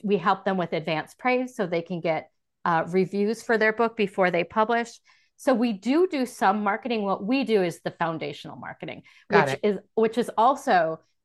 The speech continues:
Speaker 1: completely different from most hybrids. Most hybrid publishers do not do any of that. Um, and authors are really left to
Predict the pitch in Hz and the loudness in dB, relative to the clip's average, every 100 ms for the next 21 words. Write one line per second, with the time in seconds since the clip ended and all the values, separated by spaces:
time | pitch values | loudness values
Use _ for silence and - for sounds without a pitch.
0 | _ - 208 - 285 240 190 180 170 - | _ -8 -6 -4 -2 0 0 -2 -4 -6
1 | 180 175 165 - 156 139 - - - 214 | -6 -2 -4 -4 -8 -8 -14 -16 -12 -2
2 | 190 220 220 208 208 196 190 180 175 160 | 0 0 0 0 0 -2 -4 -4 -4 -6
3 | 160 170 165 - - 160 - 170 196 233 | -6 -4 -4 -4 -8 -12 -8 -8 -6 -6
4 | 233 311 320 - _ _ _ - 202 190 | -4 -4 -4 -8 _ _ _ 0 2 4
5 | 175 170 170 - _ - 196 185 185 180 | 4 0 -4 -12 _ -2 2 2 -2 -6
6 | _ _ _ 185 190 220 202 190 175 175 | _ _ _ 2 2 2 2 2 2 0
7 | 170 160 156 - - | 0 -2 -4 -10 -20